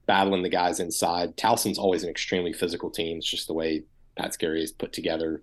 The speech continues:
his program. And like I texted you yesterday, I mean, it always feels like when we play Towson, it's this chippy back and forth, people shoving. There's always a technical or something weird that happens. And so for us to go up there,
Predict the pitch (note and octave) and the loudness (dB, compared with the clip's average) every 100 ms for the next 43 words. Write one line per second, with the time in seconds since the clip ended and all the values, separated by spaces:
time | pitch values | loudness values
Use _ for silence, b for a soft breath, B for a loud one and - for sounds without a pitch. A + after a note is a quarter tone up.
0 | _ - G#2+ - E2 E2 F2 E2 - B | _ -2 -2 -2 -4 -2 -4 -4 -6 B
1 | B B B G#2 G2 G#2 G2 G2 - F#2 | B B B 0 2 2 4 2 2 0
2 | F2+ F2 - E2 F2+ - G2+ - A2 A2+ | 2 2 0 0 -2 -2 -6 2 6 8
3 | G#2+ - G2+ F#2 E2+ - F2+ F2 - F2+ | 8 6 2 2 0 -2 0 -2 -2 0
4 | F2 E2 - F#2 F2+ F2 E2 - - F2 | 2 0 2 2 2 -2 -4 -6 -8 -4
5 | - - - G2 - F2 E2 F#2+ F2 - | -4 0 2 2 2 -4 0 2 2 0
6 | E2+ - F2+ F2 E2+ - F2 F2 E2 - | -6 -2 0 2 0 -2 -4 -4 -4 0
7 | E2+ E2+ E2+ E2+ E2+ E2+ E2+ E2 - F#2 | 0 0 -2 -4 -2 -2 -2 -6 -6 -8
8 | - E2+ F2 E2 D#2+ F2 E2+ F2+ E2 E2 | -8 -2 0 0 -2 -4 -4 -6 -4 -2
9 | E2+ D#2+ - F2 E2 F#2 E2 E2 - - | -2 -4 -2 0 0 -2 -6 -6 -10 -14
10 | B B B B - G2 - F#2+ G2 G#2+ | B B B B -2 2 4 4 4 2
11 | - E2+ F2+ A2+ A#2+ A2+ G#2+ G2+ G2+ F#2+ | 2 -6 2 8 8 8 4 4 6 6
12 | F#2+ F2+ | 4 0